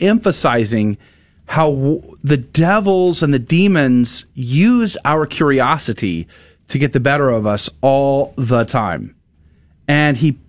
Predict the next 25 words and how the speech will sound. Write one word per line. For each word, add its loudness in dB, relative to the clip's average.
illustrated, 2
he 2
did 0
so 0
in 0
his -2
talk -2
as -2
well 2
at -12
the -2
event, -2
that -2
the, 0
you 2
know, 2
like -2
the 2
old 0
saying, 0
"The -4
curiosity 0
kills -2
the -4
cat." -4